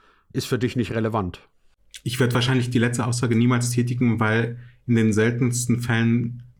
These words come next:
Speaker 2: sich Unternehmerinnen und Unternehmer für uns entscheiden, wenn sie nicht irgendwie einen digitalen Background haben. Und wenn du einen digitalen Background hast, dann ist es wahrscheinlich in der Regel auch durchaus authentisch, im digitalen Raum zu kommunizieren. Aber um die erste Frage vorweg,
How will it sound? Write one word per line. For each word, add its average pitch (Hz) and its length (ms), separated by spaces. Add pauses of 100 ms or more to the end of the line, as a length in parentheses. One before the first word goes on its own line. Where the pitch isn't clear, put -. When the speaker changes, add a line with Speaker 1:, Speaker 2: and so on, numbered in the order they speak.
(120)
Speaker 2:
sich 120 380
Unternehmerinnen 113 600
und 107 120
Unternehmer 127 920 (300)
für 127 140
uns 120 240
entscheiden, 117 540
wenn 107 120
sie 107 100
nicht 104 180
irgendwie 110 320
einen 104 100
digitalen 101 440
Background 101 480
haben. 185 420 (280)
Und - 320
wenn 110 100
du 104 60
einen 101 80
digitalen 104 400
Background 107 420
hast, 107 200
dann 104 100
ist 98 120
es - 120
wahrscheinlich 104 500
in 113 120
der 101 80
Regel 101 260
auch - 180
durchaus 110 340
authentisch, 107 600 (300)
im 110 100
digitalen 104 400
Raum 98 220
zu - 100
kommunizieren. 98 560
Aber 98 340
um 104 160
die 104 160
erste 131 340
Frage 101 300
vorweg, 107 360